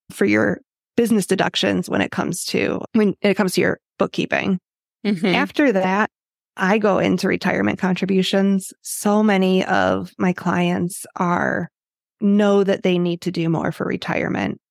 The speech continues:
Speaker 1: We won't get into the details, but the government is telling us we need to do more for retirement. They're incenting us to do more for retirement.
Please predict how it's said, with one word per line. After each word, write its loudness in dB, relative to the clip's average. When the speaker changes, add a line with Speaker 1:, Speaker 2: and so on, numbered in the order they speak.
Speaker 1:
We 2
won't 0
get 2
into 2
the 2
details, 0
but -4
the 0
government 2
is -4
telling -2
us -4
we 0
need -2
to 0
do 0
more 0
for 0
retirement. -2
They're 2
incenting 0
us -4
to -4
do 0
more 0
for -2
retirement. -2